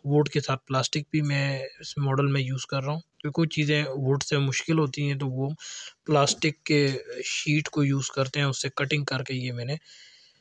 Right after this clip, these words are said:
अ, तैयार कर रखे हैं, जो मैं आपको लगा कर दिखा रहा हूँ step by step। ये एलपी की मदद से, एलपी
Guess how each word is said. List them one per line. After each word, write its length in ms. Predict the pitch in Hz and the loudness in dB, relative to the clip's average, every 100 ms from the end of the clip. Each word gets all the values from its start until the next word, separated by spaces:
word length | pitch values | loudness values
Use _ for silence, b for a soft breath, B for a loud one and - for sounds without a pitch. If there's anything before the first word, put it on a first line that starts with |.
| B - | B -10
अ, 100 | 131 | -10
तैयार 440 | - 131 131 135 | -6 -4 0 0
कर 180 | 143 143 | 2 2
रखे 240 | 135 135 147 | 2 0 0
हैं, 120 | 143 | 0
जो 100 | 135 | 0
मैं 120 | 123 | -2
आपको 220 | 117 - | -4 -4
लगा 280 | 127 123 127 | -4 -2 -2
कर 140 | 131 | -2
दिखा 340 | 139 139 143 139 | -4 -2 -2 0
रहा 80 | 147 | 0
हूँ 80 | |
step 200 | 139 - | -2 -4
by 180 | 139 143 | -2 -2
step। 280 | 139 151 147 | -2 -2 -2
ये 120 | 143 | 0
एलपी 280 | 139 135 180 | -2 0 2
की 80 | 170 | 4
मदद 220 | 151 143 | 2 0
से, 120 | 139 | 0
एलपी 420 | 139 139 160 160 | 0 2 2 2